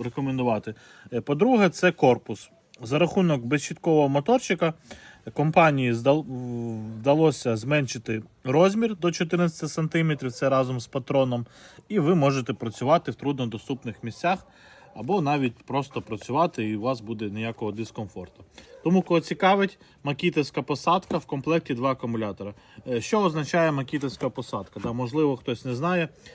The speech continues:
Це такого с-, плану стандарт. Е, дані акумулятори можуть підійти на інший електроінструмент. Допустим, акумуляторна шліфмашинка, там, секатори, там, інші лобзики, там, фени, там, ну, багато-багато інструментів роблять саме на макітовській посадці.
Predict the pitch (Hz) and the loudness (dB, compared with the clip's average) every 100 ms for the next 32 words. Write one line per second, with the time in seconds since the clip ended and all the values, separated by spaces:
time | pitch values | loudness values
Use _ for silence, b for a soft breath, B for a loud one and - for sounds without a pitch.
0 | B - 208 202 - 165 165 139 - 160 | B -2 0 0 0 4 4 2 -2 2
1 | 165 165 - - 151 143 120 101 - B | 4 4 2 2 0 2 -2 -4 -10 B
2 | B B - 120 160 185 165 147 160 160 | B B -10 -2 2 2 2 -2 -2 0
3 | 185 214 165 139 151 151 131 131 127 123 | 0 -2 -2 -2 -2 -2 -4 -6 -4 -2
4 | 180 147 131 156 139 131 127 127 123 120 | -2 0 -2 -4 -2 -2 -2 -4 -6 -6
5 | - 101 101 104 - 160 - 131 - - | -8 -10 -8 -10 -4 -4 -4 0 2 2
6 | - 151 139 165 165 170 175 170 151 143 | -4 -6 -4 0 4 4 4 2 -2 -4
7 | - 156 160 139 - 127 117 - 110 104 | -6 -6 -6 -6 -4 -4 -4 -6 -6 -6
8 | 104 101 - - 135 131 135 - 120 113 | -8 -10 -8 -8 -4 -2 -2 -2 -6 -6
9 | 95 107 104 98 B B B - 156 180 | -8 -12 -12 -16 B B B -6 -2 0
10 | - - 147 143 110 _ 113 117 160 135 | -2 -4 -2 -2 -6 _ -6 0 0 0
11 | 120 120 - 117 104 107 95 - 147 160 | -4 -4 -2 -2 -4 -8 -12 -4 -2 0
12 | 135 120 - 143 156 160 151 151 120 123 | -2 -6 -6 -4 -2 -2 -2 -4 -4 -2
13 | 147 - 123 117 131 170 190 113 120 127 | -4 -2 -4 -4 -4 -2 -2 -2 -2 -2
14 | 107 131 135 113 110 113 107 123 117 - | -4 -2 -2 -2 -2 -4 -6 -8 -8 -10
15 | 117 104 - 92 - | -12 -12 -12 -14 -18